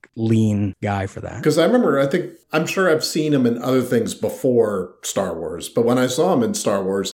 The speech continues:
Speaker 2: that's sort of what I'm like, "Oh, that's what Oscar Isaac looks like." And then I saw this, like, maybe, probably at the same time, actually, now that I think about
Speaker 1: Mm.
Speaker 2: it. And I was like, "Whoa, what happened?" And he doesn't look bad. It just, he,
Speaker 1: No.
Speaker 2: he looks way heavier than my mental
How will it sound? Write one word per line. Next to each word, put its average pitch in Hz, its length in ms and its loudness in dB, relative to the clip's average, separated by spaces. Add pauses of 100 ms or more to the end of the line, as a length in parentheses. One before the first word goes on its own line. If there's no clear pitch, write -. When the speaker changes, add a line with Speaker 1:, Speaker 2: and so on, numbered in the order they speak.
Speaker 2:
that's 135 220 4
sort 160 160 6
of 117 100 6
what 113 100 4
I'm 107 100 0
like, 107 200 -4
"Oh, 208 100 4
that's 123 200 0
what 120 120 2
Oscar 98 380 -4
Isaac 139 320 -2
looks - 220 -12
like." 87 260 -12 (260)
And 156 80 2
then 175 100 6
I 175 100 4
saw 127 380 0
this, - 440 0
like, 113 320 -2
maybe, 101 520 -4 (200)
probably 165 260 4
at - 60 -2
the 127 80 -4
same 120 260 0
time, 117 400 -4
actually, 87 360 -8
now 110 180 -2
that 87 100 -4
I - 40 -8
think 156 160 -2
about 120 240 4
Speaker 1:
Mm. 104 100 0
Speaker 2:
it. 107 60 -8 (140)
And 127 140 -2
I 123 60 2
was 113 180 -2
like, 101 200 -6
"Whoa, 190 760 2 (140)
what 175 220 -4
happened?" 165 600 -2 (280)
And 180 60 6
he 202 60 6
doesn't 247 260 2
look 127 240 -2
bad. 104 500 0
It 113 160 -6
just, - 420 -4
he, 127 100 2
Speaker 1:
No. 156 100 4
Speaker 2:
he 143 180 0
looks 156 240 2
way 110 340 0
heavier 110 420 0
than 95 180 -2
my 92 160 -2
mental 98 800 -2